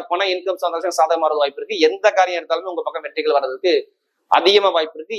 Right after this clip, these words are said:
எப்படிப்பட்ட எதிரியும் வெல்லக்கூடிய திறமை உங்கள்ட்ட இருக்கு. யாருக்குமே நீங்க அடிபடிச்சு போக மாட்டீங்க. உத்திர நட்சத்திரத்துல பிறந்தவங்க எதுவுமே தைரியம்,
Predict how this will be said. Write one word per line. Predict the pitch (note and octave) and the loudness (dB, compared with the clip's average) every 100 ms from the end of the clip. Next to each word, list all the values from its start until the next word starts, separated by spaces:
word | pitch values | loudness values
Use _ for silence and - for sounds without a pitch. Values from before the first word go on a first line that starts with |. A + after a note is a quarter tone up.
| F3+ | -2
எப்படிப்பட்ட | F3+ A#3+ D#3+ G#3+ F3+ D#3 E3+ | 0 -2 0 -2 -2 2 4
எதிரியும் | G#3 G#3 G3+ | 2 0 -2
வெல்லக்கூடிய | E3 E3+ E3 D3 C#3+ _ | 0 0 -2 -6 -8 _
திறமை | G3 G#3 G#3+ A3 F3+ | 2 2 0 0 2
உங்கள்ட்ட | D#3 D#3 C#3 | 0 0 -2
இருக்கு. | B2 G#2 C#3 | -6 -4 2
யாருக்குமே | D#3 F#3 F#3+ G3 F#3+ | 4 4 0 0 2
நீங்க | D#3 | 2
அடிபடிச்சு | D#3+ D#3+ D#3 C#3+ | 2 -2 -4 -2
போக | C3+ | -2
மாட்டீங்க. | C3+ A#2+ A#2+ | -2 -6 -10
உத்திர | B2+ D#3 | -4 -2
நட்சத்திரத்துல | C#3+ B2+ B2 A2+ | 0 0 -2 -2
பிறந்தவங்க | A2+ A2 - _ _ _ _ _ | -2 -4 -6 _ _ _ _ _
எதுவுமே | C#3 F3+ F#3 | 4 4 4
தைரியம், | E3+ F#3 F#3 F#3 | 4 4 4 2